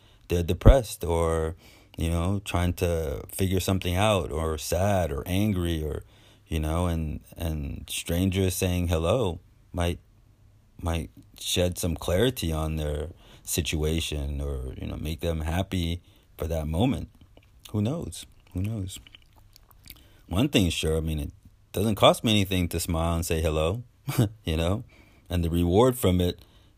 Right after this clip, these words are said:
is far better and far more than, than what it, it, um, how do you say this?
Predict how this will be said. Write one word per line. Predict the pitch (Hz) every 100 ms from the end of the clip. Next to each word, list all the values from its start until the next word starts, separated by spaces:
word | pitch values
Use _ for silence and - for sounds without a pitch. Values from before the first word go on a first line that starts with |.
| -
is | 87 80
far | - 98 107 113 113 107 104 - -
better | 87 101 123 - 82 85 - _ -
and | 87 85
far | 107 107 104
more | 95 120 98 82 87 - _
than, | 85 85 85 82 78 71 - - -
than | 80 87 85 82
what | 85 85 -
it, | 87 80 - -
it, | 85 73 -
um, | 78 76 76 73 85 - _ _ - - - _ _ _ _ - - - - -
how | 85
do | 80
you | 80
say | 87 92
this? | 76 73